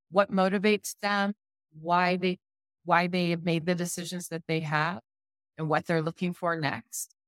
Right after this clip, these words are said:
and maybe something interesting about themselves,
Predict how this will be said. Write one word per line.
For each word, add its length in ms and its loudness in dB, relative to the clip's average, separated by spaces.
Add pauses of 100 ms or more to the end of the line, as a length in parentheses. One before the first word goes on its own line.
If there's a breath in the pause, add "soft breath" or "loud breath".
(120)
and 140 2
maybe 340 2
something 760 2 (280)
interesting 960 -2
about 340 -8 (220)
themselves, 720 0